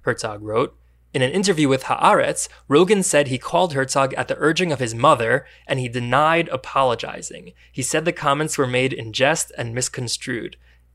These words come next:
Quote, "I don't want Jews to think that I don't think Israel should exist, and I understand how they could have been led to think that,"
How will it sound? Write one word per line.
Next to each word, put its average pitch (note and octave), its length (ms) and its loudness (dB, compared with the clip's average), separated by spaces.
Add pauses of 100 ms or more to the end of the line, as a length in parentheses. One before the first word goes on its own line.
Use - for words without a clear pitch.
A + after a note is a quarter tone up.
(300)
Quote, - 280 2 (320)
"I B2+ 100 2
don't F#3+ 280 4
want F#3 220 2
Jews D3+ 220 4
to D#3 100 -4
think D3+ 240 -2
that B2+ 100 2
I A#2 60 2
don't C#3+ 320 2
think C3+ 260 -2
Israel B2+ 300 2
should A#2+ 180 -4
exist, A#2 480 -4
and B2+ 140 -2
I B2 60 -2
understand C#3 600 0
how C3 240 2
they C#3 80 0
could C3 240 -4
have B2 180 -4
been A#2+ 220 -4
led A#2+ 200 0
to B2+ 100 -6
think A2+ 320 -4
that," A#2+ 180 -8